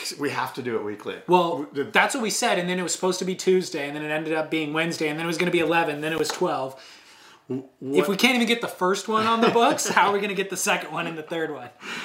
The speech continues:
Speaker 2: Can we do it?
Speaker 1: Yes, we can. We need to do it. Uh,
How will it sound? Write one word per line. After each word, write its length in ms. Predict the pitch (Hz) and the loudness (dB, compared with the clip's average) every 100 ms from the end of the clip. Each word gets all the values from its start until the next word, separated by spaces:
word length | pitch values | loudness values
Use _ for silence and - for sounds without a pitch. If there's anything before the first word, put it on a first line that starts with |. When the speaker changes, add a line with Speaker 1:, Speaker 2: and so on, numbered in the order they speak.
| - | 0
Speaker 2:
Can 160 | 220 196 | 2 2
we 100 | 165 | 0
do 260 | 185 208 | 4 4
it? 100 | - - - | 4 -6 -12
Speaker 1:
Yes, 320 | 127 143 160 | -10 -10 -10
we 80 | 151 | -10
can. 360 | 151 135 113 | -8 -6 -6
We 80 | 120 | -6
need 220 | 127 143 | -2 -2
to 60 | 135 | -4
do 180 | 123 120 | -4 -4
it. 260 | 123 - - | -6 -10 -14
Uh, 180 | - 123 | -10 -10